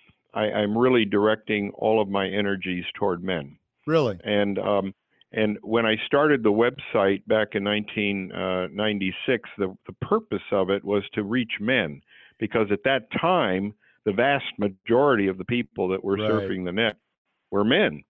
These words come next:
Speaker 2: Re-,
Speaker 1: And I
Speaker 2: exactly.
Speaker 1: thought that this would be a great, great opportunity for me to, to, to reach men. And to some extent, that radio show that we have, um, more men, uh, listen to it than women.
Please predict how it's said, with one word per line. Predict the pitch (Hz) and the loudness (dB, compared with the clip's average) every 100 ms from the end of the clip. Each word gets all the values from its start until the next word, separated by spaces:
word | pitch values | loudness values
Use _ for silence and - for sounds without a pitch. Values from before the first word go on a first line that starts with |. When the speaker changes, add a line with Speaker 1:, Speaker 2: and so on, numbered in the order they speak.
| _ | _
Speaker 2:
Re-, | 110 110 117 | -8 -4 -2
Speaker 1:
And | 104 107 | 0 2
I | 123 110 | 2 2
Speaker 2:
exactly. | 110 | 2
Speaker 1:
thought | 113 107 | 0 -2
that | |
this | 113 127 | -2 0
would | 117 | 2
be | 113 | 0
a | |
great, | 104 117 - - | 2 2 0 0
great | 113 143 | 2 4
opportunity | 127 120 113 113 117 113 107 110 | 2 2 -2 0 0 2 0 -2
for | 110 | -2
me | 104 110 | -2 2
to, | 104 95 - - | 2 0 -6 -4
to, | - 98 - - | 0 0 -2 -6
to | 98 | -2
reach | 107 98 - | -2 -4 -2
men. | 101 101 98 - _ _ _ _ - | 0 2 0 -4 _ _ _ _ -6
And | 110 110 | -4 -2
to | 113 208 | -2 0
some | 175 | 0
extent, | 139 - 143 135 | 0 0 0 2
that | 104 95 | 0 2
radio | 117 156 165 110 98 - | 2 4 4 2 2 0
show | 104 101 98 | 2 4 2
that | 95 | 0
we | - 98 | 0 -2
have, | 104 107 95 95 95 - | -2 -2 0 0 -2 -4
um, | - 98 95 92 - | -2 0 0 -2 -8
more | 101 131 143 135 | 2 4 6 4
men, | 113 120 135 120 101 92 101 _ _ _ _ _ _ _ _ - | 4 2 2 2 -2 -6 -12 _ _ _ _ _ _ _ _ -4
uh, | 98 95 | 0 2
listen | 98 131 - 113 | 2 0 0 -2
to | 107 | 0
it | 92 | -2
than | 95 95 | -2 -2
women. | 104 95 69 | -2 -2 -4